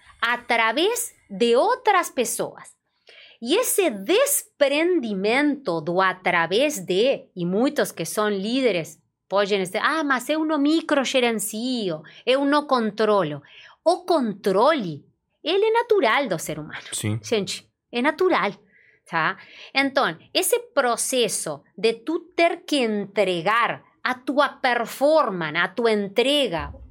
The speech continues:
Speaker 1: lo que tu vai no final do dia ter materialização de entrega, ser através das pessoas, gera,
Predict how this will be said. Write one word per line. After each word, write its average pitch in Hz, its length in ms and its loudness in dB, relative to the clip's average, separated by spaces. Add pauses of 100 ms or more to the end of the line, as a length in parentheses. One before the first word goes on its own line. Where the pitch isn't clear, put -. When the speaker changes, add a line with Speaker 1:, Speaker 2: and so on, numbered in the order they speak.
(300)
Speaker 1:
lo 220 180 2
que 233 140 2
tu 349 320 2
vai 294 240 2
no 214 160 2
final 262 600 0
do 277 180 2
dia 208 600 -2
ter 247 280 2
materialização 208 1500 -2
de 285 120 2
entrega, 185 500 -2 (300)
ser 339 320 0
através 254 640 2
das 196 200 0
pessoas, 226 440 -2 (160)
gera, 320 560 0